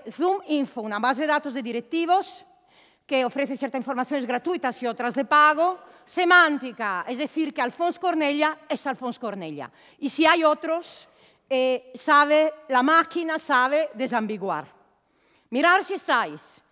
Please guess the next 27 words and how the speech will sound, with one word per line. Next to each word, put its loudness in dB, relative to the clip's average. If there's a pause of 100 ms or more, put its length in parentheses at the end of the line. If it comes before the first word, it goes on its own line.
(160)
y -12
si -8
sois 0
los -4
que -6
sois. -10 (1700)
Semanta, 4
bueno, 2
el 0
nombre 2
lo -2
dice -6
todo. -8
Ese -4
es -10
un -8
complemento -2
para 0
blogs. -4 (240)
¿Quién 0
escribe 0
blog 0
aquí? -6 (140)
Seguro -2
que -2
mucha -4
gente. -14